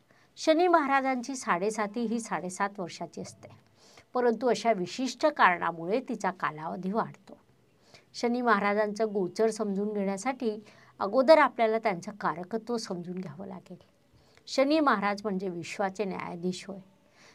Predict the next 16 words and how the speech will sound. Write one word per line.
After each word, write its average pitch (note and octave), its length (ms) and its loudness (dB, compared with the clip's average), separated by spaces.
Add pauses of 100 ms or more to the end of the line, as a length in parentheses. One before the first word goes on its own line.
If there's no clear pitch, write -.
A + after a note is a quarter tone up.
(100)
संपूर्ण D#4 600 6
विश्वाला A#3+ 520 2
न्याय A3+ 380 4
देणं G3+ 360 2
हे G#3+ 160 -4
त्यांचं G#3 420 -2
मुख्य G3+ 400 -6 (100)
कार्य F3+ 360 -2
होय. G3 240 -12 (760)
मनुष्याने A3 600 0
केवळ G3 360 0
आपले A#3 360 2
कर्म F#3+ 360 0
योग्य B3 440 2
पद्धतीने G3 560 -2
करावं. E3+ 420 -10